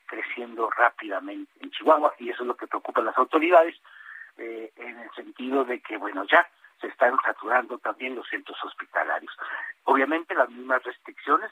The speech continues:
producto sanitarias, producto de este semáforo naranja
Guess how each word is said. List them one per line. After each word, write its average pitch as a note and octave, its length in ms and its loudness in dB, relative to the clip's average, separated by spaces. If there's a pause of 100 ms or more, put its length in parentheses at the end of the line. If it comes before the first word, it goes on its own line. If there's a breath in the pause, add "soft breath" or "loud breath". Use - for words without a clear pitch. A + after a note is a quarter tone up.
producto A2+ 920 -6 (120)
sanitarias, A#2+ 600 0
producto A#2+ 540 2
de G#2+ 360 -10
este C3+ 440 -6
semáforo B2+ 520 2
naranja G#2+ 640 2